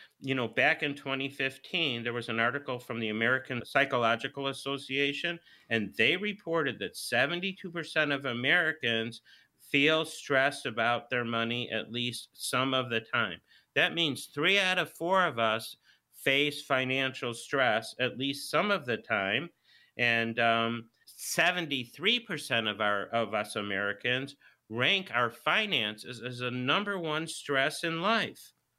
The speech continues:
So why is that so concerning? Well, it does have a, an effect on our physical health. And chronic stress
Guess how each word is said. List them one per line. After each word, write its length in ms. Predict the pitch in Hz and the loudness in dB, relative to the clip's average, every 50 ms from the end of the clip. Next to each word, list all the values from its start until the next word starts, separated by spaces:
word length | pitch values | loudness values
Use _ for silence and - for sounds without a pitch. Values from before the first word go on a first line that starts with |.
| _ _ _ _ _ _ | _ _ _ _ _ _
So 260 | - - - 147 131 - | -12 -4 0 0 0 0
why 300 | - 113 123 131 151 175 | 0 2 4 4 6 6
is 160 | 196 185 190 | 4 2 2
that 180 | 190 185 180 | 0 -2 -2
so 160 | - - 180 170 | -2 -6 -6 -6
concerning? 760 | - 180 170 165 - - 175 180 185 196 214 226 226 226 - _ _ _ - | -4 -6 -6 -6 -4 0 0 2 2 2 0 -2 -2 -4 -8 _ _ _ -6
Well, 220 | - 165 185 196 190 - | -2 0 0 0 2 0
it 180 | 196 185 - | -2 -2 2
does 260 | - 196 214 233 226 - | 2 2 2 2 0 0
have 260 | 202 185 190 175 156 | 2 2 2 4 4
a, 180 | 143 127 117 - - | 2 2 0 0 0
an 160 | 127 127 123 | 0 2 2
effect 420 | 113 113 - - 120 120 113 - 120 | 0 -4 -2 0 0 0 2 2 0
on 160 | 113 113 107 | 0 2 2
our 140 | 104 98 - | 0 -2 -4
physical 520 | - - 98 - - 98 - - 98 95 - - | -4 -8 -6 -6 -6 -10 -8 -8 -10 -10 -2 -2
health. 320 | 110 85 62 - _ _ _ _ - - - - - 131 | -2 -2 -2 -4 _ _ _ _ -20 -20 -20 -12 -4 -2
And 160 | 131 131 127 | -2 -2 -2
chronic 400 | - - 175 196 214 220 214 202 | 0 2 4 4 4 2 -2 -8
stress 460 | - - - 165 156 156 147 - - | -10 -6 -2 2 2 2 2 -2 -12